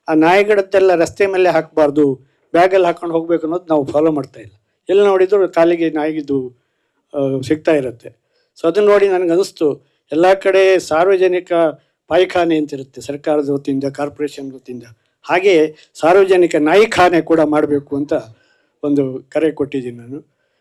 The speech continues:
ಇನ್ನು ಅನೇಕ ರೀತಿಯ ಹೊಸ ಪದಗಳು ಒಂದೆರಡು ಸುಮ್ನೆ ಉದಾಹರಣೆ ಕೊಡ್ತೀನಿ.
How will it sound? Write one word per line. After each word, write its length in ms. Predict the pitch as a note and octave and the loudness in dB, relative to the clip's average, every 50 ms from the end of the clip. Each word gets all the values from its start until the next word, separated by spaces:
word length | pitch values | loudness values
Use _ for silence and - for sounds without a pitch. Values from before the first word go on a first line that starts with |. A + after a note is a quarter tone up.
| _ _ _ | _ _ _
ಇನ್ನು 200 | F#3+ G3+ G#3+ G#3+ | -10 -6 -2 0
ಅನೇಕ 400 | G#3 G3 F#3+ G3+ G#3+ A3 A3 - A3 | 0 2 2 4 4 4 4 4 2
ರೀತಿಯ 240 | G3 G3+ G3 - G3 | 2 2 2 2 0
ಹೊಸ 220 | D#3+ E3+ D#3+ - | 0 0 2 0
ಪದಗಳು 380 | G3 F#3+ F#3+ F#3 F3 F3+ E3+ E3+ | 0 2 2 0 0 2 0 0
ಒಂದೆರಡು 480 | E3 D#3 D#3 F3 F3+ F3+ F3 D#3 D3+ - | 0 2 2 2 2 2 0 -2 -2 -4
ಸುಮ್ನೆ 460 | - _ _ _ - D3+ D#3 D#3 D3 | -8 _ _ _ -6 -4 -2 0 0
ಉದಾಹರಣೆ 440 | C#3+ C#3+ D3 C#3+ D#3+ D#3+ D#3 D3+ C#3+ | -2 -2 -2 -2 0 0 0 -2 -4
ಕೊಡ್ತೀನಿ. 580 | C3+ C#3 C#3 - - C3 C3 D3+ D#3+ _ _ | -4 -6 -10 -10 -14 -12 -12 -12 -12 _ _